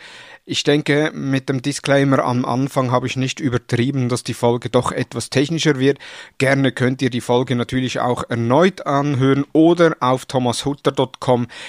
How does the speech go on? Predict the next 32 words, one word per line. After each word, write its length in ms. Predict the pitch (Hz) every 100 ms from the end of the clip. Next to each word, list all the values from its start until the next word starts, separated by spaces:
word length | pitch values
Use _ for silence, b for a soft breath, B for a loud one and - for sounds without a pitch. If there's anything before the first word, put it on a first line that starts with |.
| B
gibt 220 | 131 131 135
es 120 | -
zur 200 | 123 117
Conversion 640 | 127 117 113 117 - 123
A 160 | 113 113
P 180 | - 110
I 180 | 107 - B B
weitere 600 | 113 113 110 110 120 113
Beiträge. 840 | 110 - 113 113 - 104 98 110 - B B B B
Noch 440 | 135 180 170 -
kleine 420 | - 151 165 180 131
Werbung 720 | 123 123 143 180 180 180 175
zum 160 | 165 147
Schluss. 360 | 190 233 -
Wir 140 | 156 175
von 180 | 185 165
der 140 | 123
Hutter 240 | 190 -
Consult 560 | 202 180 180 160 160 -
haben 220 | 170 185
neben 220 | 185 180
unseren 400 | 175 170 165 151
sehr 300 | 131 - 165
beliebten 480 | 165 156 160 165 151
LinkedIn 540 | 131 151 202 170 147 131
Marketing 480 | 135 165 175 156
und 240 | 156 127 -
Ad 200 | 131 165 -
Seminaren 640 | 170 165 147 139 143 147 B B B -
weitere 400 | 123 156 170 151
spannende 600 | - - 139 165 156 139
Seminare 680 | 143 143 135 127 143 160